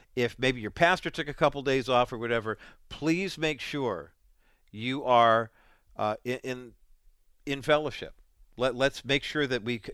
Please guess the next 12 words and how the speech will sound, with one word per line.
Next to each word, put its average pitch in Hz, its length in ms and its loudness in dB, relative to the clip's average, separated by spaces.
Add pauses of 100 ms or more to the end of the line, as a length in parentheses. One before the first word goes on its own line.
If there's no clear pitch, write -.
carry 143 260 2
this 117 200 -6
through 123 240 -4
the 113 200 -6
Easter 131 300 -4
season, 147 640 -2 (400)
the 113 80 -2
whole 127 180 0
season 120 360 -4
of 92 140 -10
Pentecost, 139 760 2
and, 87 140 -8